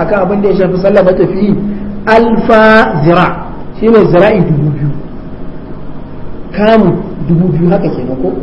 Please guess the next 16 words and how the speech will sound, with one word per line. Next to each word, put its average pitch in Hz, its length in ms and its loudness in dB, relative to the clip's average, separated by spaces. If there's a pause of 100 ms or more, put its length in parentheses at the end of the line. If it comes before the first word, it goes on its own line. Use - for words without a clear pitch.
(380)
Haka 196 220 0
shine 202 340 2
zira'i 165 360 2
guda. 131 240 -4 (580)
To 170 60 -4
idan 202 200 4
aka 233 220 4
samu 190 260 4
wannan 220 360 6 (360)
so 175 140 0
dubu 170 340 2
biyu 180 240 2 (600)
shine 208 340 2
mil 185 240 2
ɗaya. - 240 -4 (3500)
Ashe 262 240 0